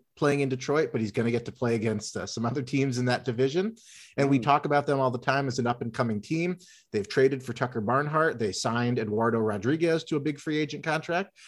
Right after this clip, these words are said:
Speaker 1: So they're making, they're making moves and they're bringing in quality players too. Good for Javi. I could never wish Javi anything but the best.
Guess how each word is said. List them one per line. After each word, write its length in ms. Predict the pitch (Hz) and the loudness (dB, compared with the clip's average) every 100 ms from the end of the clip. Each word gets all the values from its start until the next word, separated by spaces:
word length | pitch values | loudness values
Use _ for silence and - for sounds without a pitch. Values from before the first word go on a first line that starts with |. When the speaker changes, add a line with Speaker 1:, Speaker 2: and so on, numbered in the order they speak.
| - | -6
Speaker 1:
So 100 | 170 | 0
they're 100 | 185 | 2
making, 440 | 220 226 226 208 156 | 4 4 4 2 2
they're 100 | 180 | 2
making 320 | 196 196 190 | 2 4 4
moves 260 | 190 190 | 4 4
and 80 | 175 | 0
they're 80 | 165 | -2
bringing 280 | 160 170 170 | -2 -2 -4
in 80 | 165 | 0
quality 340 | 165 160 160 | 4 4 4
players 360 | - 151 147 - | 0 0 0 -2
too. 280 | 147 151 151 - - _ | -2 -2 -4 -14 -20 _
Good 160 | 170 | -2
for 120 | 147 143 | 0 2
Javi. 320 | 135 131 127 | 4 6 4
I 80 | 123 | 2
could 120 | 123 | 0
never 200 | 127 120 | 0 0
wish 200 | 117 - | 0 2
Javi 300 | 117 110 110 | 0 2 -2
anything 300 | 110 104 98 | -2 -4 -4
but 220 | 104 - | -6 -6
the 60 | 82 | -10
best. 520 | 71 - - - | -10 -10 -12 -14